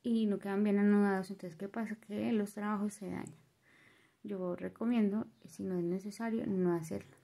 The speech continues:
o si se tiene que hacer, eh, por ejemplo, porque de pronto acá quieren hacer cambio de color, por favor, anudar súper bien.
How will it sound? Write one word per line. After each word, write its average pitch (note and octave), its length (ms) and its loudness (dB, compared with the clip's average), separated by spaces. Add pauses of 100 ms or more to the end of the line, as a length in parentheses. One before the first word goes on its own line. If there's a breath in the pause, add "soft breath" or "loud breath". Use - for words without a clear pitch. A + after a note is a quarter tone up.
(240)
o A3+ 280 -2
si G#3+ 180 -10
se F#3 140 -8
tiene F3 280 -8
que G#3 120 -6
hacer, G#3 360 -6 (720 soft breath)
eh, F#3+ 180 -6
por F#3 160 -8
ejemplo, F3 240 -4
porque G3+ 300 -6
de F3+ 60 -4
pronto F3 300 -8
acá F#3 220 -8
quieren G3 340 -4
hacer F3+ 220 -10
cambio F#3+ 300 -4
de G3 60 -2
color, G3+ 300 -4
por G3 160 -14
favor, F3 380 -8
anudar F#3 500 0
súper F#3+ 380 -8
bien. F#3+ 280 0